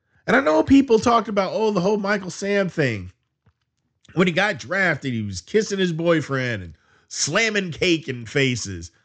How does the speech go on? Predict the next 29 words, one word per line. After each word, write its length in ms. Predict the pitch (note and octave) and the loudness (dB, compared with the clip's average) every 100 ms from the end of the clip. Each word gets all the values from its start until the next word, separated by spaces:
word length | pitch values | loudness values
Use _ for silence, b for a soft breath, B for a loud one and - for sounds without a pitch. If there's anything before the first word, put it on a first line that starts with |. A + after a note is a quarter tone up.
| _ _ _ _ _ - | _ _ _ _ _ -4
Did 140 | B2+ | 2
I 120 | F3+ D#4 | 2 2
want 200 | E4+ F4 | 0 -2
to 40 | |
see 200 | F4 E4+ | 2 4
that? 320 | E4 D#4+ D#4 | 4 4 0
No. 180 | - A2 - _ _ _ _ _ _ _ _ _ _ _ _ _ _ _ _ - | -4 -6 -6 _ _ _ _ _ _ _ _ _ _ _ _ _ _ _ _ 0
Did 120 | D3 | 2
I 80 | E3+ | 4
look 260 | C4 F4 | 2 2
at 180 | F#3+ D3 | 4 2
it? 180 | F#2+ E2 _ | 0 -10 _
No. 300 | - A#2+ F2 - _ _ _ _ _ _ _ _ _ _ _ _ _ _ _ _ _ _ _ _ _ | -10 -6 -6 -6 _ _ _ _ _ _ _ _ _ _ _ _ _ _ _ _ _ _ _ _ _
Was 160 | C#3 A3 | -4 0
I 100 | C#4+ | 0
bothered 380 | C4+ D#4 E4 E4+ | 2 2 2 2
by 300 | E4+ F4 F4+ | 0 2 -2
it? 80 | F4+ _ _ _ _ _ _ _ | -4 _ _ _ _ _ _ _
No. 280 | C#4 C#4 C4 - _ _ _ _ _ _ _ | -2 0 0 -6 _ _ _ _ _ _ _
And 100 | B3+ | 0
the 60 | B3 | 2
reason 280 | C4+ D#4+ A3+ | 4 4 4
I 120 | C#4+ | 4
wasn't 300 | D#4+ A3 E3 | 4 2 2
bothered 360 | F3+ F#4+ E4 C#3+ | 2 4 2 2
by 260 | C#3+ E3+ | 2 2
it, 140 | D4+ - _ _ _ _ _ _ _ _ _ _ _ | 0 -4 _ _ _ _ _ _ _ _ _ _ _
because 480 | - A#3 B3 A#3 F#3+ | -4 0 2 2 -4
it 160 | - | -10